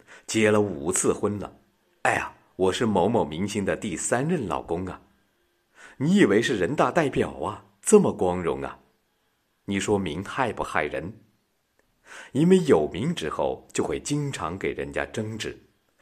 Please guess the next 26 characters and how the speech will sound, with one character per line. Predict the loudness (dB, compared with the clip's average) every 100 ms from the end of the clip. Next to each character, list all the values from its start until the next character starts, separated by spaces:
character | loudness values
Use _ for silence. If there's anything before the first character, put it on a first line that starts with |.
| -20 -8
我 | 0 0
是 | 0 0
正 | 4 4 2
的， | -6 -12 -20 -2
他 | 2 2
是 | 0
副 | -6 -6 -6
的。 | -10 -18 _ _ _ _ _ _ _ _ -10
什 | -6 -4
么 | 0 0
正 | 2 0 0
的 | -4
副 | -4 -6 -8
的 | -8
呀？ | -12 -20 _ _ _ -20 -12
不 | -4 2 2
要 | 2 -2
去 | -8 -8
争。 | -6 -6 -6 -16 _ _ _ _ -10
你 | 0
们 | 2 4
所 | 2 4 4
有 | 2
的 | 0
弟 | -4 -6 -6
子 | -8 -10